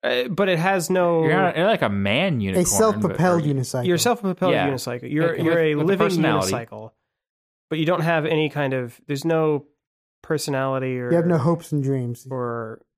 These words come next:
Speaker 1: there's no human aspect to the unicycle. It is just a
Speaker 2: It's a u-, well, it can turn its seat and look at, look around and things like that.
Speaker 3: Can
Speaker 1: it's,
Speaker 3: it,
Speaker 1: it's an animated mu-, uh, unicycle.
Speaker 3: can
Speaker 2: Yeah.
Speaker 3: it express emotions in its a-, animation?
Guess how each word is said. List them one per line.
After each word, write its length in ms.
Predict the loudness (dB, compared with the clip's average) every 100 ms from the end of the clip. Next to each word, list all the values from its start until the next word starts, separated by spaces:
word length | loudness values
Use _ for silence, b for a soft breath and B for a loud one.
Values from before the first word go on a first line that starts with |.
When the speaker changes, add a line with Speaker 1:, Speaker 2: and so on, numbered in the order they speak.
| _ _ -6
Speaker 1:
there's 100 | -2
no 120 | -2
human 420 | -2 0 2 2
aspect 560 | 2 0 -2 -4 -6 -10
to 160 | -8
the 140 | -6 -4
unicycle. 520 | -6 -6 -10 -12 -10
It 80 | -8
is 140 | -6
just 320 | -2 -4 -4
a 280 | -6 -6 -8 -10
Speaker 2:
It's 160 | -8
a 40 | -4
u-, 140 | -6 -4
well, 140 | -2
it 80 | -2
can 140 | -4 -4
turn 220 | -2 0
its 140 | -4
seat 380 | -8 -4 -2 -2
and 160 | -4 -4
look 180 | -4
at, 200 | -6 -6
look 180 | -6 -6
around 480 | -6 -4 -4 -4 -4
and 180 | -6 -10
things 160 | -14 -12
like 140 | -12
that. 340 | -10 -10 -10 -12 _ _ _ _ _ _ _ _
Speaker 3:
Can 160 | -4 -2
Speaker 1:
it's, 80 | -2
Speaker 3:
it, 80 | -4
Speaker 1:
it's 140 | -4
an 60 | 0
animated 420 | 0 0 -2 -4
mu-, 120 | -8 -8
uh, 140 | -10 -10
unicycle. 600 | -10 -12 -14 -16 -20 -20 _
Speaker 3:
can 120 | -2 0
Speaker 2:
Yeah. 100 | -2
Speaker 3:
it 20 |
express 400 | -4 -2 -2 0
emotions 580 | -2 -2 -2 -2 0 -2
in 120 | -4
its 180 | -6 -8
a-, 160 | -10 -10 _ -4
animation? 540 | 0 0 -2 -6 -10